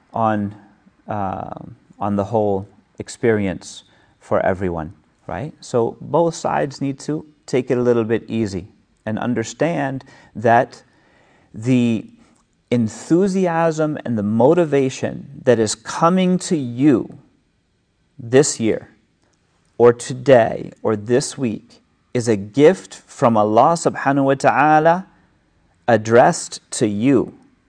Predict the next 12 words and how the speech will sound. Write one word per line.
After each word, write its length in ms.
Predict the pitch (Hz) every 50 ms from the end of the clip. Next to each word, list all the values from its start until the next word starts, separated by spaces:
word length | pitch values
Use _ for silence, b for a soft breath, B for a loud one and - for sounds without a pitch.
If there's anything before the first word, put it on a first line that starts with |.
| _ _ _ _ _ _ _ _ _ _ _ _ _ -
And 120 | 117 113
it 100 | 110 -
may 280 | 95 110 120 123 143 160
not 220 | 175 185 190 170
have 140 | 165 143 135
been 300 | 147 143 143 147 - - -
addressed 540 | 123 127 117 131 143 170 180 160 - - -
to 80 | - 131
the 140 | 107 120 - -
other 240 | 110 110 117 120 117
people 460 | - - 117 - - 104 - 127 - _ _ _ _ _ _ _ -
around. 580 | 120 113 127 156 170 127 92 - - - -